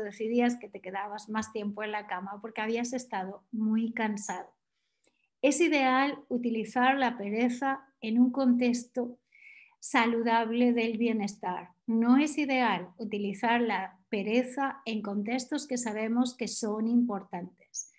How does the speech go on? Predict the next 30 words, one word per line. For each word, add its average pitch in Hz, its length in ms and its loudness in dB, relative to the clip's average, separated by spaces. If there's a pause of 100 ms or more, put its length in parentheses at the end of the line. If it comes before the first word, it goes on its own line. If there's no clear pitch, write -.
(260)
Por - 160 0
ejemplo, 254 580 0 (300)
imagínense 233 680 0
ustedes 262 460 2
que 233 120 -6
tienen 240 640 2 (720)
una 359 220 -4
relación 220 720 2
y 214 80 -4
la 196 140 0
relación 208 560 2
le 233 80 4
está 226 280 -2
pidiendo 226 560 0
algo 214 380 -2
más 220 540 -2
y 240 120 4
ustedes 262 420 0
internamente 233 760 2
dicen, 202 580 -8 (400)
"Qué 285 160 2
pereza, 185 720 -4 (160)
ahora 240 480 2
no, 175 400 -6
ahora 233 320 0
no 262 160 2
quiero 220 280 -2
tomar 196 320 -2
esa 180 300 -10
decisión". 175 640 -10